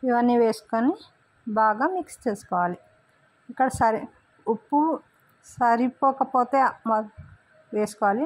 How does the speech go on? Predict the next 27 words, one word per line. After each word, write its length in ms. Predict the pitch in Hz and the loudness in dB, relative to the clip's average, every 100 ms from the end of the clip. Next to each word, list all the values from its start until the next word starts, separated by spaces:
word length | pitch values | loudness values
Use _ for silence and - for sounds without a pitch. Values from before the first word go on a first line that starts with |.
| 285 | 0
లేకపోతే 460 | 214 208 220 214 403 392 | 0 0 -2 0 -2 0
అవాయిడ్ 240 | 214 208 208 208 | 0 -2 -2 -4
చేసుకోండి. 480 | - - 185 233 392 _ _ _ _ - - | -4 -6 -4 -4 -6 _ _ _ _ -18 -4
నేను 160 | 226 226 | 0 0
ఇక్కడ 160 | 220 220 208 | 0 0 0
ఉప్పు 160 | 214 214 | 0 -2
అయితే 180 | 214 226 | 2 2
యాడ్ 160 | 202 - | 2 -2
చేస్తున్నాను. 540 | 196 - 190 180 208 427 - - _ _ _ _ _ - | -6 -6 -4 -4 -4 -6 -8 -20 _ _ _ _ _ -4
అలాగే 440 | 226 233 226 262 415 - - 220 | 0 2 2 0 -4 -10 -10 -10
ఒక 160 | - 233 220 | -2 0 2
బౌల్లో 340 | 220 220 254 294 | 4 4 2 0
కార్న్‌ఫ్లోర్ 480 | 226 208 196 220 220 220 | -2 -4 -4 -2 -2 -2
కొద్దిగా 320 | 202 208 208 208 | -4 -2 -2 -2
తీసుకొని 400 | 202 - 220 311 294 | -6 -2 0 0 0
అందులో 220 | 226 220 214 | 2 2 4
వాటర్ 280 | 196 214 208 | 2 0 0
వేసుకొని 280 | 208 - 269 226 | -2 -2 -2 0
ఇలా 100 | 202 196 | 0 2
బాగా 180 | 202 214 196 | 2 0 -4
మిక్స్ 200 | - - | -10 -6
చేసుకున్నాను. 520 | 196 - 190 185 226 392 _ _ _ _ _ | -6 -6 -6 -4 -4 -8 _ _ _ _ _
మిక్స్ 240 | 240 247 - | -4 -4 -2
చేసిన 520 | 254 233 - 247 214 214 214 | -2 -2 -4 -4 0 0 0
ఈ 120 | 208 208 202 | -2 -6 -2
కార్న్ 240 | 202 208 | 0 0
ఫ్లోర్‌ని 460 | 208 226 214 240 | 0 -2 0 0